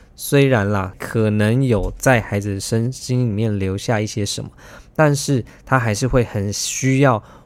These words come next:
我们对他说这样的说明。哦，这个不管什么时候说都不嫌晚，重点是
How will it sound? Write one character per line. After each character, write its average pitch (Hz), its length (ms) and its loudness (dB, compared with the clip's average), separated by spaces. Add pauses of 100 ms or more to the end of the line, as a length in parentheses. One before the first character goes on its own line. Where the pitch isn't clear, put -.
我 101 100 -4
们 92 300 -4 (180)
对 107 200 0
他 101 200 -4
说 101 240 -4
这 107 100 -2
样 98 120 -2
的 90 100 -6
说 95 360 -6
明。 90 200 -8 (320)
哦， - 220 -12
这 - 120 -2
个 127 100 2
不 - 180 -4
管 104 260 -2 (320)
什 - 200 -4
么 101 120 -2
时 110 140 -2
候 120 120 4
说 110 260 -2
都 113 180 0
不 123 220 -2
嫌 95 480 -4
晚， 95 180 -2 (140)
重 139 180 4
点 92 140 -2
是 104 240 -4